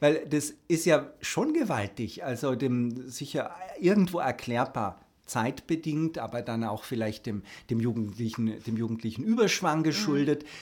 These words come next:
Speaker 1: dass man halt einfach aus, äh, Begeisterung beschließt, äh, äh, aus dem Leben zu scheiden. Und das ist heftig,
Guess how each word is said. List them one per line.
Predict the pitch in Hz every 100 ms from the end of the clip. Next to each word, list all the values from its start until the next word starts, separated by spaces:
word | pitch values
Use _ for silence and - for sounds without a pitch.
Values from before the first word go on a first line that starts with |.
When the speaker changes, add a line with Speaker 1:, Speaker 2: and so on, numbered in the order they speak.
| -
Speaker 1:
dass | - 131 151
man | 127 117
halt | 117 117 -
einfach | 107 113 127 113 -
aus, | 110 120 - - - - -
äh, | - 147 -
Begeisterung | 185 147 156 190 - 165 147 147
beschließt, | 147 139 - 135 220 226 -
äh, | 160 139 135 139 131 127
äh, | -
aus | 117 -
dem | 143
Leben | 123 110 139
zu | 160 165
scheiden. | 160 - 104 131 180 190 - - - - - _ _ _ -
Und | 117
das | 120
ist | 117 113
heftig, | - 220 - 226 -